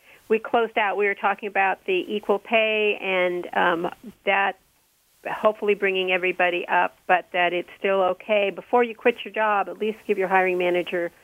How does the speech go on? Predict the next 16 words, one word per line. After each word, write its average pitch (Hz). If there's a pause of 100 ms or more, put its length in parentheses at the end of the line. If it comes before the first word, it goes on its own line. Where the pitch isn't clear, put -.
(280)
an 185
opportunity 175 (100)
to 170
chat -
with -
you 165
about 156
your 165
salary 156 (460)
if 170
that's 165
your 170
only 165 (160)
reason 165
for 165
leaving. 170